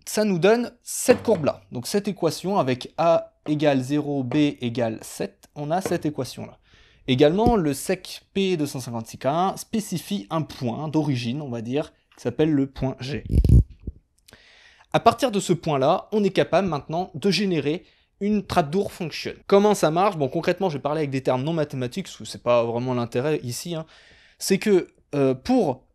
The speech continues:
euh, déterminer, euh, une valeur, en fait, un point, je vais évoquer ce que c'est ce point-là, c'est que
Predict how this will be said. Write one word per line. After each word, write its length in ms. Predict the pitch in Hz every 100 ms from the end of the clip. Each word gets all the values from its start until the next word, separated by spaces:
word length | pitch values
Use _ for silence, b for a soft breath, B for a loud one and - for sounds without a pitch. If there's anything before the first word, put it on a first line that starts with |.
| 127
euh, 80 |
déterminer, 760 | 127 185 196 180 185 185 185 - 113
euh, 160 | 113
une 180 | 127 127
valeur, 400 | 113 113 135 202
en 60 | 135
fait, 240 | - 170
un 100 | 120
point, 440 | 113 - 127 165 190 -
je 120 | -
vais 60 | 110
évoquer 300 | 110 113 113
ce 80 | -
que 60 |
c'est 160 | 120 113
ce 80 | -
point-là, 380 | 107 117 175 b b b b
c'est 160 | - 151
que 340 | 180 147 -